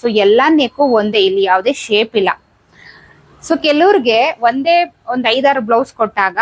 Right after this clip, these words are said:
ಬೇರೆ ಬೇರೆ ನೆಕ್ ಹಾಕ್ಬೇಕು. So ಅವಾಗ ನೀವ್ ಏನ್ ಮಾಡ್ಬೇಕು, ಈ ನೆಕ್ ಪಾರ್ಟ್ ಏನ್ ಕಟ್ ಮಾಡ್ದೆ ಇದನ್ನ ಕಟ್ ಮಾಡೋ ಹಂಗಿಲ್ಲ.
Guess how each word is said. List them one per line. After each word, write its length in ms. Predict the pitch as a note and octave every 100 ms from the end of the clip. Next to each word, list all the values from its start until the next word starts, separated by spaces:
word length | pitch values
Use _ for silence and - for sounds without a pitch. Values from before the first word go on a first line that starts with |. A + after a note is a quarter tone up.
| C4+
ಬೇರೆ 360 | G#3 A#3+ C#4+
ಬೇರೆ 300 | B3+ C#4 D4
ನೆಕ್ 320 | D4+ A#3+ - A3+
ಹಾಕ್ಬೇಕು. 440 | - G3+ G3 -
So 160 | - A3
ಅವಾಗ 240 | G#3+ D4
ನೀವ್ 180 | D4+ B3+
ಏನ್ 240 | A3 C4+
ಮಾಡ್ಬೇಕು, 480 | B3 G#3+ F#3 - C#4
ಈ 140 | C4+ B3
ನೆಕ್ 320 | A#3+ - -
ಪಾರ್ಟ್ 300 | C#4+ C#4+ C4+
ಏನ್ 140 | C4
ಕಟ್ 240 | B3+ A3+ A#3
ಮಾಡ್ದೆ 280 | A3 G3+
ಇದನ್ನ 240 | C4 A#3+ C#4+
ಕಟ್ 240 | A#3 -
ಮಾಡೋ 180 | G#3+ A3
ಹಂಗಿಲ್ಲ. 380 | B3 G#3 G#3+